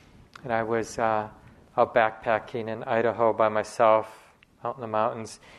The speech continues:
and I had had this summer where I'd really discovered meditation in a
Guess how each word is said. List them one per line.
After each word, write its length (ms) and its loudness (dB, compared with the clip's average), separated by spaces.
and 140 4
I 80 4
had 80 -2
had 240 2
this 160 -4
summer 380 2
where 160 6
I'd 120 2
really 300 4
discovered 640 0
meditation 800 -2
in 140 -8
a 240 -4